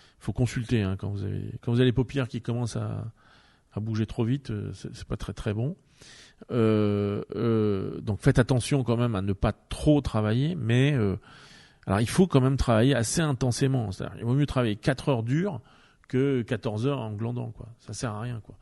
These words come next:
Et puis l'autre point, euh, ça serait de tracer son sillon, quoi. Moi, je vous disais tout à l'heure, euh, sismef, ça a vingt-cinq ans, quoi. Et donc il faut, euh, alors là pour le coup les agriculteurs, ils savent faire au sens premier du terme, mais c'est ça qu'il faut faire, quoi. Il faut prendre un domaine et puis, euh,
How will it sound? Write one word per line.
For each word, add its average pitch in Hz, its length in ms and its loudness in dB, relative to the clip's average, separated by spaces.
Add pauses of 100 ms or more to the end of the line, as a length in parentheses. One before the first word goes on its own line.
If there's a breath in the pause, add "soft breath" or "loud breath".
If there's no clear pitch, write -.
(320 loud breath)
Et 113 80 0
puis 151 300 0
l'autre 131 240 2
point, 147 460 -4
euh, 104 280 -6 (420 soft breath)
ça 107 60 -8
serait 127 260 -4
de 107 180 -2
tracer 117 340 -8
son 117 160 -10
sillon, 110 380 -10
quoi. - 180 -20 (640 soft breath)
Moi, 113 160 -8
je 104 80 -10
vous 104 80 -10
disais 101 240 -10
tout 104 140 -14
à - 20 -8
l'heure, 123 260 -6
euh, 98 40 -8
sismef, 123 380 -12
ça 95 140 -10
a 95 40 -8
vingt-cinq 117 460 -8
ans, 107 200 -14
quoi. - 120 -20 (560 soft breath)
Et 80 60 -14
donc 113 280 -10
il 95 80 -12
faut, 120 380 -4
euh, 85 220 -10 (280)
alors 67 140 -14
là 92 100 -10
pour 104 120 -8
le 95 80 -8
coup - 140 -12
les 98 140 -8
agriculteurs, 92 540 -10
ils 92 80 -10
savent 117 220 -6
faire 110 280 -6
au 98 80 -10
sens - 180 -12
premier 107 240 -10
du 95 120 -14
terme, 139 280 -8 (640 soft breath)
mais 92 80 -10
c'est 95 140 -10
ça 110 120 -4
qu'il 104 140 -12
faut 92 120 -12
faire, - 240 -14
quoi. - 140 -18
Il - 40 -20
faut - 100 -12
prendre 120 240 -4
un 117 80 -4
domaine 110 380 -2
et 107 80 -4
puis, 113 300 -10
euh, 95 180 -8